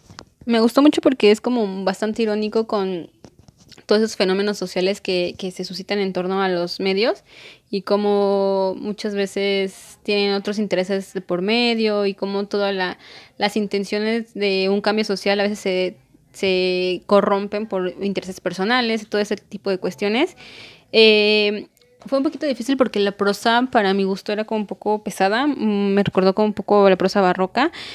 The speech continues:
Eh, pero es muy gracioso y creo que después de algunas páginas te acostumbras a la forma de escribir de Gabriela Cabezón Cámara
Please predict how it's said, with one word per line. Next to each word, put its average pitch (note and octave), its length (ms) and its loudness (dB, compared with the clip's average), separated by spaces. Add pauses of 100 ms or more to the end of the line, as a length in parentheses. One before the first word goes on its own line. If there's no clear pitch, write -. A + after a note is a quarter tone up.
(420)
Eh, G3 1080 4 (1080)
pero A#3+ 800 6
es C4+ 240 -2
muy D#4 100 2
gracioso A3 600 0
y G3+ 340 -2
creo G3+ 180 -2
que G#3+ 220 -2
después G3+ 260 -2
de G#3 60 0
algunas G3+ 300 -2
páginas G#3 280 -2
te G3 60 -6
acostumbras G3+ 420 -6
a G#3 40 -2
la F#3 100 0
forma G3 220 -4
de G3+ 40 -4
escribir F3+ 320 -6
de F#3+ 120 -4
Gabriela F3 280 -6
Cabezón - 360 -8
Cámara C#4+ 400 -2